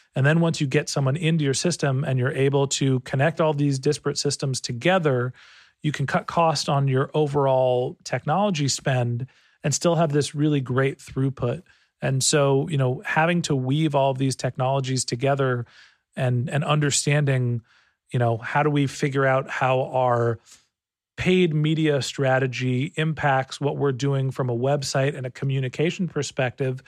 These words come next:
having run a couple marketing departments, helped me communicate that to other companies. And as a consultant, instead of working for one company for,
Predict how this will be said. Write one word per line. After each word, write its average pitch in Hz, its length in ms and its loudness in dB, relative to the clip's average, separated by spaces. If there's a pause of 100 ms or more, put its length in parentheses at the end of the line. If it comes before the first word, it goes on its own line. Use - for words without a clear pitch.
(180)
having 135 240 0
run 135 200 0
a 135 40 0
couple 139 240 -2
marketing 156 400 0
departments, 123 540 -4 (440)
helped 180 280 0
me 160 120 2
communicate 143 640 -2
that 131 200 -2
to 160 140 -6
other 123 520 0 (520)
companies. 135 540 -4 (640)
And 147 100 2
as 156 240 2
a 165 60 0
consultant, 147 760 0 (400)
instead 160 300 2
of 165 80 0
working 156 320 0
for 135 140 0
one 147 260 0
company 139 460 0
for, 135 580 -2